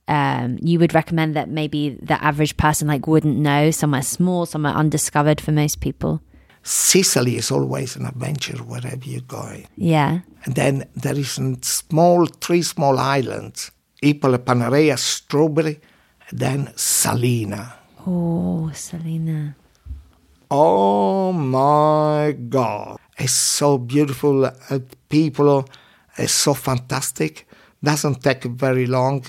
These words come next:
Speaker 2: It, if you leave from Naples, you have a fantastic journey on a boat,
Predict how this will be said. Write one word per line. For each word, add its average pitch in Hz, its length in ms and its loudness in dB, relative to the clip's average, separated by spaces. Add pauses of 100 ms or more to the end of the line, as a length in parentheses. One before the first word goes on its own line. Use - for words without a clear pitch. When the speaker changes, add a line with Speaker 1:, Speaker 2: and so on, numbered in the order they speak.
(120)
Speaker 2:
It, - 100 -20 (460)
if 139 520 -2
you 175 120 6
leave 151 360 4
from 120 280 -2
Naples, 123 640 0 (320)
you 147 100 6
have 143 100 2
a 131 40 2
fantastic 127 760 -2
journey 127 540 2
on 117 200 -4
a 117 60 -6
boat, 113 520 0